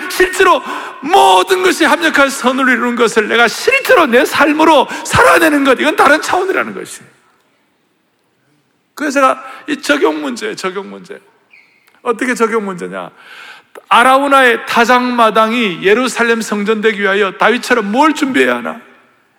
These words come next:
이 간격을 어떻게 메꿔야 하고 어떻게 채워야 하나?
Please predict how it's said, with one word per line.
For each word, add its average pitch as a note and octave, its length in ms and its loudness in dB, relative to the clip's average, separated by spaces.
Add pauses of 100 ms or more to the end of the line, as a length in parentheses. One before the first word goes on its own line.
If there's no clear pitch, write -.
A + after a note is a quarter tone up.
(760)
이 D#4 180 4
간격을 C4 480 2
어떻게 C4 480 2
메꿔야 A3+ 520 2
하고 - 140 -6
어떻게 G#3+ 280 0
채워야 C#4 440 -8
하나? - 140 -20